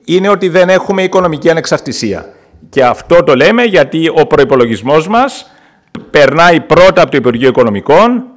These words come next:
μετά από το Υπουργικό Συμβούλιο και μετά πηγαίνει στη Βουλή. Η θέση μας, και αποτελεί σύσταση της Ευρωπαϊκής Επιτροπής από το δύο χιλιάδες τρία προενταξιακά, δυστυχώς μετά την ένταξη πήγε στις καλένδες, ξαναμπήκε στο μνημόνιο το δύο χιλιάδες δεκατρία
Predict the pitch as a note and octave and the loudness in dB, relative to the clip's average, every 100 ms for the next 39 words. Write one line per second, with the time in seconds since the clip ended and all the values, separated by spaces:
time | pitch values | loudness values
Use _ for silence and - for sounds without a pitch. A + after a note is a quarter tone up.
0 | _ - C3 C3+ E3 E3+ E3 D3 C3 A#2+ | _ -6 -4 0 2 2 0 -2 -2 0
1 | A#2+ A#2+ G2 B2 C3+ E3+ A3+ A3+ - _ | -2 -4 -2 -2 2 2 2 -4 -14 _
2 | _ _ _ - D#3+ C3+ G3 G#3+ F#3+ G3+ | _ _ _ 0 2 2 2 0 0 -2
3 | F#3 - C#3 C3 G#2 G2 A#2+ - D#3 D#3 | -2 -4 -2 -2 -2 -4 -6 0 0 0
4 | F#3 F#3+ B3 B3+ - - C#3 C3+ B2 C#3 | 0 0 0 -2 -8 0 0 2 0 -2
5 | D3 - F#3 - F3 F3 C3+ C#3 C3+ B2+ | -2 -4 -6 -2 -2 -2 -2 -2 0 0
6 | B2+ D3+ C3+ D3 C3+ C3 D3 C#3 B2+ A#2+ | -2 -4 -6 -2 -2 -2 -4 -2 0 0
7 | D#3+ D3+ B2 C#3 C#3 - C#3+ E3 D#3 - | -2 -4 0 0 0 -4 -2 2 0 2
8 | D#3+ C#3+ C3+ B2 - B2+ A2 D#3 G#3 G#3 | 2 2 0 -4 -4 -4 -2 2 2 0
9 | E3+ - C#3+ F3 C#3 D3+ C#3+ D3 D3 D3 | -4 -6 -2 0 0 0 -2 -2 -2 -2
10 | B2 - C3 C#3 C3 - - A2 D3 F#3+ | -4 -8 -8 -4 -6 -8 -6 -2 -2 -2
11 | A3 - - - _ - E3 D3 C3+ G3 | -2 -4 -8 -20 _ -4 0 0 2 0
12 | F#3 - E3 D3 D3 E3 D#3+ D3+ C#3+ D3+ | 0 -2 -2 -2 0 2 2 0 0 -4
13 | D3 B2+ C#3 C#3 A#2+ B2 A#2 C#3 D3 C#3+ | -6 -2 0 0 -2 -4 -2 -2 0 2
14 | A#2+ | 2